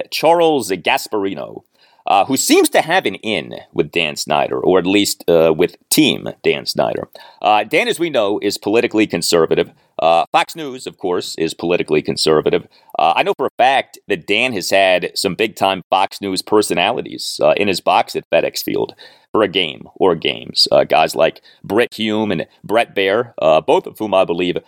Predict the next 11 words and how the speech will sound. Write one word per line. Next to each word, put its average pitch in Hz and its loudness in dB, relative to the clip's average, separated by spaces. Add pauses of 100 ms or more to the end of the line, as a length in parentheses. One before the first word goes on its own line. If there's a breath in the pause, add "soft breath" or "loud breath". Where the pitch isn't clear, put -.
(300 soft breath)
are 110 4
Commanders 98 -4
fans. 78 -4
So 92 4
I 107 2
would - -6
not 160 0
be 151 4
surprised 110 2
at 85 -2
all 95 2